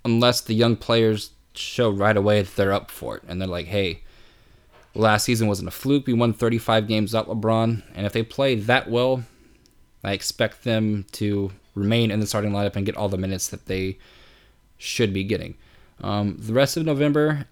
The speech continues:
after that ten-game tough stretch to open the season, is fairly easy. We play the Kings a couple times, the Grizzlies.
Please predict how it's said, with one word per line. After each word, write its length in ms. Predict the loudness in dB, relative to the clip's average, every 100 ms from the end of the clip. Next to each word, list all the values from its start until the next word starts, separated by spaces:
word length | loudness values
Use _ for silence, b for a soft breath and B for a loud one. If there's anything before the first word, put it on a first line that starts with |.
| -6
after 400 | -6 -4 -2 2
that 260 | 2 0
ten-game 720 | -2 0 2 2 2 0 -4 -8 _ _ _ _ _ _ _ _
tough 200 | -2 -2
stretch 340 | 0 0 0 0
to 80 |
open 200 | -2 0
the 60 | -2
season, 300 | -2 -2 -2
is 160 | -4 -6
fairly 480 | -4 2 4 4
easy. 340 | 2 2 2 0
We 180 | 0 -2
play 180 | 0
the 80 | 0
Kings 320 | 0 0 0
a 40 | -2
couple 240 | -6 -6
times, 520 | -2 0 2 0 -2
the 80 | -6
Grizzlies. 800 | 0 4 4 4 4 4 2 -2